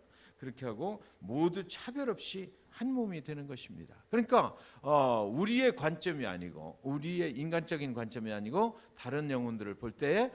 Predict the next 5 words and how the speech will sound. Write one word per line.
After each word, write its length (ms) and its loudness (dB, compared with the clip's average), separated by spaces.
하나님의 580 -2
관점으로 560 0
보면은 520 4
이거 260 -8
얼마든지 720 -2